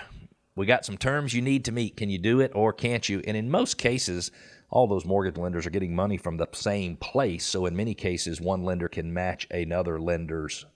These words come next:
deal. We've got another listener question. "We're looking for our dream home. Do you have any suggestions? How will we know when we find a dream home?" And <laughs> it is, uh, the fear of missing out, meaning, "I don't wanna buy this home because I wanna keep looking for home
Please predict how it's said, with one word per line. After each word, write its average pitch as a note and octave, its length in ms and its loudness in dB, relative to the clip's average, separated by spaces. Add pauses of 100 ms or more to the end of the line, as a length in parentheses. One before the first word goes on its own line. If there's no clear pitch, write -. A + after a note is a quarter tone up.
(140)
deal. C#2+ 500 -8 (400)
We've B2+ 140 6
got C#3+ 180 8
another D3 300 4
listener C#3 320 2
question. D3+ 420 4
"We're A2+ 140 4
looking E3 240 4
for C3 160 4
our A2+ 100 6
dream D3 460 0
home. C3+ 320 4
Do A2+ 60 -2
you A2 100 2
have B2+ 180 2
any C3 140 -2
suggestions? G#2 720 0
How G#2+ 180 4
will A#2 80 2
we G#2+ 140 0
know G#2+ 240 2
when G2+ 260 2
we F#2+ 140 0
find G#2+ 520 0
a F2 140 0
dream G#2 400 -2
home?" F2+ 460 0 (720)
And F2 560 0 (140)
<laughs> - 140 -10
it - 800 -4
is, F#2+ 460 0 (520)
uh, E2 460 -2
the F2 100 6
fear D#3 200 8
of B2+ 80 2
missing B2+ 280 0
out, A#2 240 4
meaning, A2+ 600 0
"I G#2 80 4
don't A#2+ 120 6
wanna C3+ 140 6
buy A2+ 220 8
this A#2 180 4
home A2+ 240 2
because G#2 220 2
I G#2+ 60 6
wanna A2 180 2
keep - 200 0
looking A2+ 300 2
for G2+ 80 0
home A2 260 0